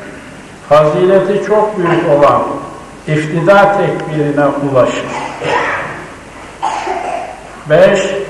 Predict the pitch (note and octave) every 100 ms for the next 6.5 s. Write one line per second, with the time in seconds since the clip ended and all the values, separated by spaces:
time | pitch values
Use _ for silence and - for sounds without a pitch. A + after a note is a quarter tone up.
0 | - - - - - - - - C#3+ D3
1 | F3 - - F#3+ F#3 F#3 F#3 F3+ F3+ F#3
2 | F#3 - E3+ D#3+ E3 E3 E3 E3 E3+ F3+
3 | F3 - - C#3+ D3+ D3+ D#3 D3 D3+ C#3+
4 | D3+ A2 - - - - - - - -
5 | - - - - - D#3 D#3 C#3 C#3+ C#3+
6 | E3 G3 G3+ G3+